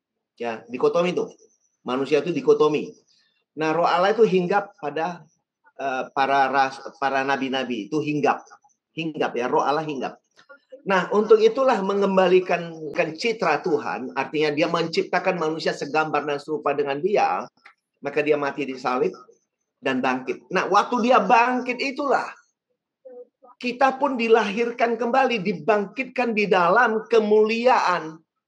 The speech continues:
tubuh Kristus yang roh itu. Nah, inilah yang dikatakan di tadi, bisa dikatakan di satu Korintus lima belas ayat li-, empat puluh lima. Ada tubuh alamiah, ada tubuh rohania.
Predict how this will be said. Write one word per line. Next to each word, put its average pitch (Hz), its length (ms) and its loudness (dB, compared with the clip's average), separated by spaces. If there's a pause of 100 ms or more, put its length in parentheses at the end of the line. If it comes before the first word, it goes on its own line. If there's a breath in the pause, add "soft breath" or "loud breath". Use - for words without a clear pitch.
tubuh 214 320 8
Kristus 220 400 -4
yang 233 160 -2
roh 233 240 2
itu. 247 560 -4 (480)
Nah, 139 320 -6
inilah 214 400 0
yang 185 80 -4
dikatakan 170 560 -4
di 165 80 -6
tadi, 160 400 0 (480)
bisa 151 240 -2
dikatakan 151 480 -2
di 160 320 -2
satu 147 320 -4
Korintus 143 720 -2
lima 135 320 -2
belas 165 160 -2
ayat 135 160 0
li-, 156 160 -2
empat 139 320 -2
puluh 156 160 0
lima. 175 320 0 (680)
Ada 165 240 2
tubuh 156 320 -2
alamiah, 131 720 0
ada 131 240 -2
tubuh 160 320 -4
rohania. 170 640 0